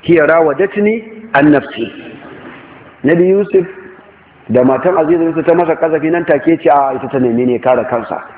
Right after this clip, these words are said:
To, musulunci bai hana kare kai ba. Na ce, to, in zai kare kansa, kar ya zanto mai da raddi, kar ya waɗansu maganganu. Waɗannan abubuwan da aka dangana masa wanda yake ganin ba daidai ba, ya barantar da kansa, wannan daidai ne.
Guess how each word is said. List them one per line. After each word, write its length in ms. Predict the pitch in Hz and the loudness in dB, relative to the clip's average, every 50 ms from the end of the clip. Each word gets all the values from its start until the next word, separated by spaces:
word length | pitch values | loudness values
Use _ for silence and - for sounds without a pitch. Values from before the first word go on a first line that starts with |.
| - - - - - - | -20 -20 -20 -20 -10 -4
To, 100 | - 117 | -2 0
musulunci 500 | 135 143 135 185 185 208 226 - 190 165 | 0 0 0 2 0 0 0 0 0 0
bai 100 | 147 143 135 | 2 2 2
hana 240 | 156 - 208 - 131 | 0 0 0 -2 -4
kare 240 | - - 135 131 120 - | -2 0 0 0 0 -2
kai 100 | 131 120 110 | -4 -6 -4
ba. 140 | 104 110 - - - - - - - - - - - - - - | -6 -8 -10 -12 -16 -18 -18 -18 -18 -20 -20 -20 -20 -20 -10 -2
Na 80 | - 180 | 0 2
ce, 100 | 214 220 196 | 2 4 2
to, 100 | - 190 | 2 2
in 160 | 214 240 262 | 2 2 2
zai 160 | 254 262 240 | 2 2 2
kare 280 | - 226 214 208 196 180 | 2 2 2 2 2 0
kansa, 440 | - 190 185 175 156 - 151 120 - - - - - - | 0 -2 -2 -2 -2 -4 -4 -4 -6 -8 -16 -20 -16 -6
kar 160 | - 202 208 | -2 0 2
ya 100 | 185 160 | 2 2
zanto 280 | 143 147 151 151 - 156 | 0 0 -4 -4 -2 -2
mai 140 | 147 156 156 | 0 0 0
da 140 | 147 147 127 | 0 0 -2
raddi, 340 | 120 123 117 - - 107 98 - - - - _ _ _ _ _ _ _ _ _ _ | -2 -2 -4 -6 -10 -16 -16 -16 -20 -20 -20 _ _ _ _ _ _ _ _ _ _
kar 120 | - 185 165 | 0 2 2
ya 80 | 151 143 | 2 2
waɗansu 220 | 143 147 139 139 156 | 0 -2 -2 -2 -2
maganganu. 400 | 143 120 123 117 104 113 120 123 135 | 0 0 0 -2 -2 -2 0 0 2
Waɗannan 400 | 151 - 156 151 156 175 208 214 | 2 4 4 4 4 4 2 4
abubuwan 380 | 214 214 208 233 226 240 226 202 | 2 2 0 2 2 2 2 2
da 80 | 185 | 2
aka 140 | 185 - 180 | 2 2 2
dangana 360 | 165 175 180 175 165 160 165 160 | 2 2 2 2 2 2 2 0
masa 140 | 160 156 | 0 -2
wanda 160 | 156 160 156 156 | -2 -2 0 -2
yake 160 | 151 156 143 | -2 -2 -2
ganin 240 | 123 143 156 170 175 | -2 -2 -2 0 2
ba 120 | 165 151 | 2 2
daidai 260 | 135 156 180 175 202 202 | 2 2 0 0 2 0
ba, 60 | 208 | 0
ya 60 | 156 | 0
barantar 400 | 123 139 151 175 185 180 - 190 175 | 0 0 0 0 -2 -2 -2 -4 -2
da 80 | 156 | -2
kansa, 220 | 139 147 151 143 151 | -2 -2 -2 0 0
wannan 200 | 156 151 147 139 | 0 0 -2 -2
daidai 320 | 139 240 247 214 - 220 196 | -2 -2 -2 0 -2 -2 -2
ne. 120 | 170 - | -4 -6